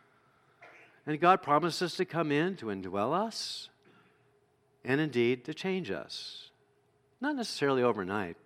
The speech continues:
but all of a sudden, there's a new passion. There's a new priority.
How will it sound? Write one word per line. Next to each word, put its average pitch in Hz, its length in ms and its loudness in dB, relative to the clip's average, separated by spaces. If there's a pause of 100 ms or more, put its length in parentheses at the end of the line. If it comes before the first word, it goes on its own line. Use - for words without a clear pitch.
(480)
but 131 100 -4
all 175 120 0
of 220 60 0
a 208 60 0
sudden, 113 480 0 (380)
there's 131 240 6
a 127 100 0
new 143 180 0
passion. 113 600 -6 (880)
There's 123 200 2
a 127 60 4
new 147 160 6
priority. 113 800 0